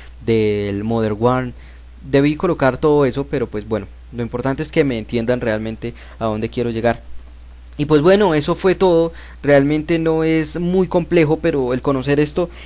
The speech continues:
es la diferencia entre tener un canal lleno de infracciones, lleno de strikes, a tener un canal,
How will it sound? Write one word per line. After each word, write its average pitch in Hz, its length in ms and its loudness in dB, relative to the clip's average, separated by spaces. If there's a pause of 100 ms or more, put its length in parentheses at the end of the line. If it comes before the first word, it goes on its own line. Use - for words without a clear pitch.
(100)
es 156 100 2
la 165 80 8
diferencia 147 500 4
entre 143 460 2 (920)
tener 127 260 2
un 196 120 4
canal 139 520 2
lleno 135 280 2
de 156 100 2
infracciones, 117 640 0
lleno 113 220 -4
de 139 60 -2
strikes, 135 360 0 (340)
a 131 80 -2
tener 135 340 0
un 151 180 -4
canal, 151 600 0